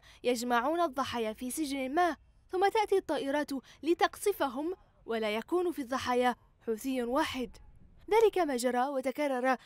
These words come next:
في أكثر من واقعة، كما حصل للمختطفين في سجن هران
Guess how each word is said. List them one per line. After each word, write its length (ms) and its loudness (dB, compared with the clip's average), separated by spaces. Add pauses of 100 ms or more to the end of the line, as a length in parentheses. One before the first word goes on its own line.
(160)
في 280 -4
أكثر 380 -4
من 140 -6
واقعة، 540 2 (360)
كما 220 -6
حصل 340 -4
للمختطفين 920 -6 (280)
في 140 -6
سجن 400 -6
هران 480 0